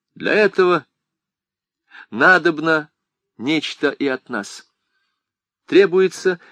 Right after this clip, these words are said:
прежде всего справедливость, беспристрастное и всестороннее обсуждение дела.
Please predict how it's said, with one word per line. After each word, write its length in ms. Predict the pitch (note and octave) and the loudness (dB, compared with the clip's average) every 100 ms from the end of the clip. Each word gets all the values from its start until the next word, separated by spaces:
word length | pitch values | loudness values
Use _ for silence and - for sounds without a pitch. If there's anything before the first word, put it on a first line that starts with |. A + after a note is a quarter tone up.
| _ _ | _ _
прежде 380 | - G3 D#3 F3+ | 4 4 4 -4
всего 260 | - F3+ | -4 -4
справедливость, 960 | F3 - F3 F3+ D3 C3 F2+ - - _ _ _ _ - | -4 -2 -2 -2 -6 -8 -8 -14 -20 _ _ _ _ -2
беспристрастное 1120 | D#3+ - E3+ F3+ - G3 G3 - - F#3+ F#3+ | -2 -2 -4 -4 -2 0 0 -2 -6 -2 -2
и 40 | |
всестороннее 760 | - F#3 - F#3 G3 F#3 F#3 | -4 -8 -2 0 0 0 -2
обсуждение 880 | F3+ - - E3 C#3+ D#3 D#3 C3+ A#2 | -4 -6 -8 -8 -6 -4 -4 -2 -6
дела. 380 | F2+ F#2 D2 | -4 -6 -6